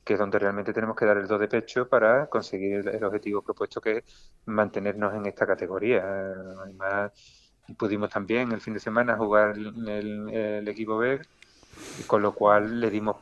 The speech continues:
le dimos partidos a los jugadores que menos minutos tienen o que no se pudieron desplazar por aquello de que están en periodo de, ahora mismo, en la fase de los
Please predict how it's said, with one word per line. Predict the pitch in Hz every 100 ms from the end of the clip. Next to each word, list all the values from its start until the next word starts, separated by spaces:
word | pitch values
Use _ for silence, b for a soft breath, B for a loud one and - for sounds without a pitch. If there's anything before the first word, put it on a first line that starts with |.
| _
le | 143 107 98
dimos | 104 101 -
partidos | - - 113 117 131
a | 117 107
los | 104
jugadores | 110 101 107
que | 107
menos | 101 101
minutos | 104 104 104
tienen | - 123 113 147 165
o | 117 104
que | 104
no |
se | 98
pudieron | 101 104 101
desplazar | 101 - 92 127 160 -
por | 101 92
aquello | - 95 98
de | 98
que | 95
están | - 101 101 98 b b _
en | 110 104
periodo | 107 101 104 101 98
de, | 98 98 98 95 101
ahora | 101 101
mismo, | 113 123 101 98 95
en | 95 95 101
la | 98
fase | - 107 - 101
de | 101
los | 101